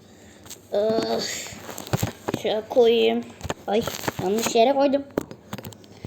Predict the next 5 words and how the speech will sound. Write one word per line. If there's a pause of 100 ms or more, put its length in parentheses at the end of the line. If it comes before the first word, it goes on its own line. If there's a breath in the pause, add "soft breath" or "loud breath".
(400 loud breath)
Heh. (800 loud breath)
Arkadaşlar, (480 loud breath)
bu
videoya
sakın